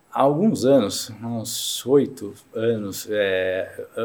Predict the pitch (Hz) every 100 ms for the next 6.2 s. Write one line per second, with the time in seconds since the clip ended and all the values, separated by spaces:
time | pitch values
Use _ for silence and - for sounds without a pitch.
0 | - 117 113 147 135 120 120 147 143 139
1 | 135 - 123 120 117 123 117 120 - 117
2 | 123 113 - 113 113 113 113 113 113 107
3 | - 98 92 - - 139 - 131 139 107
4 | - - 147 127 113 127 113 - 117 -
5 | 170 - _ - - - - _ _ _
6 | -